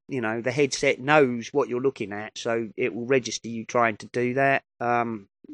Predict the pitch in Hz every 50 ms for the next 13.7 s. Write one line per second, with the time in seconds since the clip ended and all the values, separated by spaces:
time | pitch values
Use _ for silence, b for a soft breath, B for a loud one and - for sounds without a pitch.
0 | 269 - - - - - 170 196 202 160 185 196 156 - 165 165 156 165 165 160
1 | 156 135 107 127 143 139 135 131 131 123 - - 117 117 147 - - 127 127 127
2 | 120 113 - 139 123 113 101 120 135 139 147 139 123 117 117 131 123 120 120 120
3 | 117 120 104 110 135 123 - - 127 120 117 123 113 - - - - 113 110 110
4 | - - 123 120 113 - _ _ - - 123 123 120 113 107 107 113 120 120 113
5 | 110 92 - - - - - - - _ _ _ 135 131 135 120 101 90 92 95
6 | 98 95 - _ _ - 104 104 101 113 123 120 - _ _ _ - - 143 135
7 | 131 131 131 117 - 156 143 - - 180 170 151 - - - 151 135 131 123 -
8 | - - 127 131 135 - - - - - 156 131 - 139 135 98 110 110 107 117
9 | 101 - - - 117 107 104 98 - - - 98 101 104 104 - - _ _ -
10 | 113 110 110 107 107 107 110 104 101 113 _ _ _ - 139 135 135 110 - -
11 | - - - - - 143 123 117 123 117 127 131 127 123 147 147 147 135 - 170
12 | 175 156 139 127 147 151 151 160 151 127 139 135 131 131 127 123 - - - -
13 | 123 - 151 151 143 - - 135 123 117 113 110 110